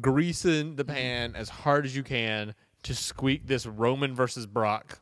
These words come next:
Speaker 2: Sure.
Speaker 1: match through as your main event?
Speaker 2: Mm-hmm.
Speaker 1: And
Speaker 2: And you know how you get
Speaker 1: Nakamura
Speaker 2: people
Speaker 1: versus A J
Speaker 2: Yeah.
Speaker 1: for the United, for the W W E Championship
Speaker 2: Yeah.
Speaker 1: will make that whole pill go down a lot smoother.
Speaker 2: Exactly. Exactly. I will, there will be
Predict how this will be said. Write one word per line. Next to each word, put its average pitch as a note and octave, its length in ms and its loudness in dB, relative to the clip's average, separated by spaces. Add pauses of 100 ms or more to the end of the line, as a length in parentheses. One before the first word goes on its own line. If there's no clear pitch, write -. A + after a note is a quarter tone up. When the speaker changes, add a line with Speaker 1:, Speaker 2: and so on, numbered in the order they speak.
Speaker 2:
Sure. B2 180 -8
Speaker 1:
match A#2 320 2
through B2+ 200 2
as A2 80 0
your A2+ 80 -2
main G#2+ 180 0
event? G2+ 340 -6 (200)
Speaker 2:
Mm-hmm. E3 180 -10 (100)
Speaker 1:
And A2+ 600 2
Speaker 2:
And E3 160 2
you D#3 80 4
know G3 160 4
how F3+ 200 4
you F3 200 0
get D#3+ 160 6
Speaker 1:
Nakamura F#3 80 8
Speaker 2:
people G#3+ 400 6
Speaker 1:
versus F#3+ 260 2
A D#3+ 160 6
J E3+ 240 4
Speaker 2:
Yeah. E3 60 0
Speaker 1:
for C#3 160 -10
the A2+ 160 -2
United, C#3 500 0 (100)
for C#3 200 0
the B2 160 6
W B2+ 260 2
W D3 220 2
E - 20 -8
Championship D3+ 800 0
Speaker 2:
Yeah. C3+ 220 -2 (100)
Speaker 1:
will C3+ 80 2
make C3 180 4
that A#2 180 4
whole D3+ 280 4
pill C#3 240 2
go A#2+ 140 2
down G#2+ 180 0
a G2+ 80 -4
lot G#2 340 -2
smoother. G2 340 -6
Speaker 2:
Exactly. D#3+ 1040 -2 (220)
Exactly. D3+ 600 0 (120)
I E3 120 4
will, G#3 240 0 (340)
there G3 200 4
will A3+ 180 -2
be D3+ 480 -2